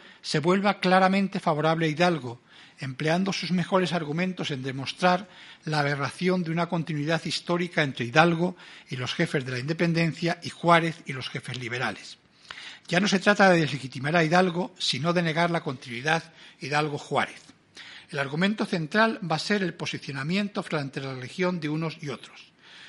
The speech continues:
Hidalgo deja de identificarse con el "mueran los gachupines", que permitía denigrarlo, para hacerlo con el "viva la Virgen de Guadalupe", que permitía enaltecerlo. Es la, la imagen esta que les mostraba hace un momento.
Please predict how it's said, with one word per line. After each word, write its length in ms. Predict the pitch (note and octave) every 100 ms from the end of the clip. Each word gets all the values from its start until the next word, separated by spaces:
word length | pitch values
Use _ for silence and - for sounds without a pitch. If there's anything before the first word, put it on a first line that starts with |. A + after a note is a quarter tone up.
| -
Hidalgo 440 | D3 F3 A3 A3+ G#3
deja 220 | F3+ G3
de 80 | F3+
identificarse 640 | E3 D#3 D3 D3+ F#3 F#3+
con 140 | C#3+ B2
el 100 | B2
"mueran 340 | D#3 E3+ D#3
los 80 | C3+
gachupines", 600 | C3+ C3+ F#3 G3 A3+ - - - _
que 100 | -
permitía 560 | C3+ C3 B2 - E3+ D3
denigrarlo, 680 | C#3 C#3+ D#3 F#3 D#3+ E3 - - -
para 180 | - C#3+
hacerlo 320 | - E3+ F#3+
con 140 | F3+ C#3+
el 100 | B2+
"viva 240 | D#3+ E3+
la 100 | D3+
Virgen 340 | D#3 - D#3+
de 80 | D#3
Guadalupe", 560 | D3+ D3 D3 D3+ E3+ D#3+
que 100 | C#3+
permitía 520 | C3+ B2 A#2 D3 C#3
enaltecerlo. 680 | C3+ B2 C3 - F#3 B2 G#2 - _ -
Es 120 | -
la, 200 | C#3+ - -
la 100 | C3+
imagen 400 | A#2+ C#3 - C#3
esta 380 | C#3 - D3+ - - _
que 160 | - C#3
les 160 | C3+
mostraba 520 | C#3 B2 - C#3+ C#3 C#3
hace 300 | C#3+ C3 A#2+
un 60 |
momento. 500 | A2+ A#2 G2 - -